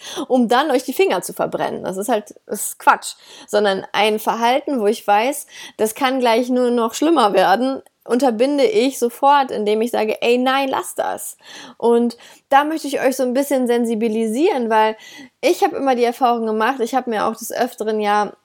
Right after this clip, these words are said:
von Kunden, also ich lasse mir von Kunden ganz oft immer zeigen, was sie bisher gemacht haben. Und ganz oft zeigen mir Kunden auch, wie sie es dann aktiv ignorieren. So, und wenn ich das, äh,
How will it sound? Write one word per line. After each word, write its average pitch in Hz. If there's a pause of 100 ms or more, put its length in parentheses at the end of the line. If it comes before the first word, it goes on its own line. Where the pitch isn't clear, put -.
von 220
Kunden, 262 (240)
also 196
ich 214
lasse 269
mir 220
von 208
Kunden 294
ganz 226
oft 220
immer 226
zeigen, 202 (440)
was 208
sie 220
bisher 196
gemacht 175
haben. - (320)
Und 233
ganz 302
oft -
zeigen 277
mir 247
Kunden 247
auch, 220
wie 240
sie 233
es 233
dann 208
aktiv -
ignorieren. 208 (520)
So, 196
und 214
wenn 269
ich 359
das, 294
äh, -